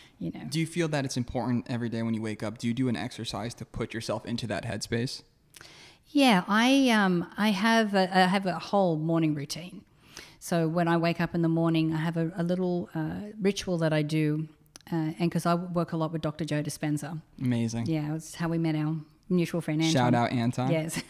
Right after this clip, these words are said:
Speaker 1: <laughs> And, uh, we know that as we're going to sleep and as we're waking up,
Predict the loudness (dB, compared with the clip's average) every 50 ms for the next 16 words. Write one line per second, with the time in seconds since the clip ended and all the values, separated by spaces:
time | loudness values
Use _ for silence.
0 | -6 -4 -4 -4 -2 -2 -6 -6 -6 -14 -18 -18 -16 -16 -16 -16 -16 -18 _ 0
1 | 2 4 4 6 4 4 2 0 0 -4 -6 -4 -2 -2 -2 -2 -4 -6 -8 -12
2 | -16 _ _ _ _ -4 0 0 2 2 2 2 2 2 2 2 2 2 0 0
3 | 0 -2 -2 0 0 0 0 2 2 0 0 0 -2 -6 -6 -4 -4 -4 -4 -2
4 | -2 -2 -2 -2 -2 -4 -2 -2 -2 -4 -2 -2 -2 -2 -2 -4 -8